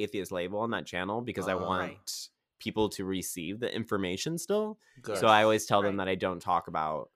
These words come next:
Speaker 1: my religious views. I'll talk about my upbringing. I can
Speaker 2: Uh-huh.
Speaker 1: tell people, like, where I started,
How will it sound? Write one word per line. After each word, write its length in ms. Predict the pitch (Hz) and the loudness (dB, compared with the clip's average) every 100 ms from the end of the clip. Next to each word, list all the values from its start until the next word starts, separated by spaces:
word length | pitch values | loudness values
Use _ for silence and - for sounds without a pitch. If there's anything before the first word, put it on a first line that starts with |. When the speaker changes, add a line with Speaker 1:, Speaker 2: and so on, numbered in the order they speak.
| - | -12
Speaker 1:
my 160 | 98 | -8
religious 360 | 87 90 82 85 | -6 -6 -6 -6
views. 540 | 131 185 170 160 151 - | 2 4 4 0 -4 -2
I'll 160 | 98 98 | 0 2
talk 220 | 107 107 | 2 2
about 200 | 101 90 | 0 0
my 140 | 85 | -2
upbringing. 840 | - 107 - 151 175 185 196 196 - _ | -2 -4 -2 -2 -2 -2 -2 -6 -10 _
I 160 | - 101 | -10 -8
can 120 | 104 | -6
Speaker 2:
Uh-huh. 60 | 98 | -4
Speaker 1:
tell 100 | 92 | -4
people, 240 | 92 92 | -4 -4
like, 180 | 87 87 | -2 0
where 160 | 92 | 0
I 80 | 80 | 0
started, 640 | 82 - 90 92 104 123 | -4 -2 0 0 -4 -8